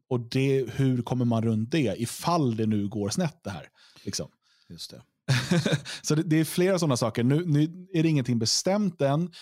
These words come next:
Speaker 1: Det enda vi vet är att fortfarande är det sagt att det femtonde mars, eh, så måste man vara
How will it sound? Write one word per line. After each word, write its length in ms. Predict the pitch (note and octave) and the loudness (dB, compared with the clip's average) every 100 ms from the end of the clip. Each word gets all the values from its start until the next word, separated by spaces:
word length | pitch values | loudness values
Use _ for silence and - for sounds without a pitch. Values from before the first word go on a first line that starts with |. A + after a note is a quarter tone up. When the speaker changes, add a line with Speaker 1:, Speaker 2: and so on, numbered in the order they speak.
| - | -8
Speaker 1:
Det 80 | - | 0
enda 280 | C3+ C3+ C#3+ | 2 2 2
vi 100 | D3 | 2
vet 240 | C3+ C3 | 2 2
är 40 | A#2+ | 0
att 80 | A2+ | -2
fortfarande 540 | D3 C3+ - D3+ D3+ | -2 -2 0 0 2
är 80 | C3+ | 2
det 80 | B2 | 0
sagt 320 | - A#2+ - | 0 -2 -4
att 80 | A2+ | -6
det 80 | A#2 | -4
femtonde 640 | - C3 A2+ - A2+ A2+ | -2 -2 -2 -2 -2 0
mars, 520 | A#2 D#3+ E3 - - - | 0 0 -2 -4 -6 -4
eh, 180 | B2 A2+ | -2 -2
så 140 | B2 | -2
måste 320 | A#2+ A2+ - | -2 -2 -4
man 280 | A2+ G#2+ G#2+ | -2 -2 -2
vara 400 | G#2+ G#2 G2+ G2+ | -2 -2 -4 -6